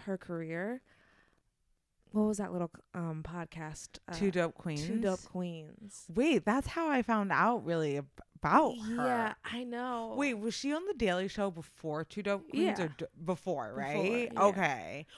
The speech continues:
Speaker 2: Well, then no, I heard, I found out about Jessica Williams
Speaker 1: Yeah,
Speaker 2: from The
Speaker 1: through
Speaker 2: Daily
Speaker 1: Daily
Speaker 2: Show for
Speaker 1: Show.
Speaker 2: sure. But, like, I really, really, like,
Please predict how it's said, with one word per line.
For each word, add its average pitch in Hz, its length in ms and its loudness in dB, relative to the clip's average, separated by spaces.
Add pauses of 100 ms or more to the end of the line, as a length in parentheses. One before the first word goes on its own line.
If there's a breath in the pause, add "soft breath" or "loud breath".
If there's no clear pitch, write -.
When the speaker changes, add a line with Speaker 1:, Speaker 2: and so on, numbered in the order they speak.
(100)
Speaker 2:
Well, 285 140 6
then 240 200 6
no, 175 120 6
I 208 260 10
heard, 208 460 4
I 190 160 12
found 175 240 6
out 143 120 4
about 139 140 -2
Jessica 143 260 -4
Williams 139 160 -2
Speaker 1:
Yeah, 139 60 -4
Speaker 2:
from 139 80 -2
The 139 60 -2
Speaker 1:
through 143 140 0
Speaker 2:
Daily - 120 -6
Speaker 1:
Daily 170 80 -6
Speaker 2:
Show - 160 -4
for 151 160 -4
Speaker 1:
Show. - 120 -4
Speaker 2:
sure. 117 340 -2 (280 loud breath)
But, 220 140 4
like, 196 240 6
I 185 200 4 (140)
really, 190 340 -4
really, 170 380 -4
like, 165 280 -6